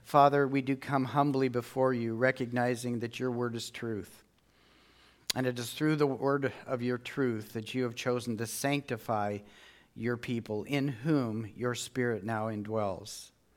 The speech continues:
We are grateful for the Spirit. We give thanks as well for the written word.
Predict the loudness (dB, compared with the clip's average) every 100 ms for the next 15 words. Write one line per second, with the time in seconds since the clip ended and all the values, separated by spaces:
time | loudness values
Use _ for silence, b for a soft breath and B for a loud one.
0 | b b b b b 6 6 6 4 4
1 | 2 -6 -6 -6 -6 -4 -4 -6 -8 -18
2 | -20 _ _ _ -4 0 0 0 0 0
3 | -2 -8 0 2 2 0 -2 0 -2 -2
4 | -4 -4 -6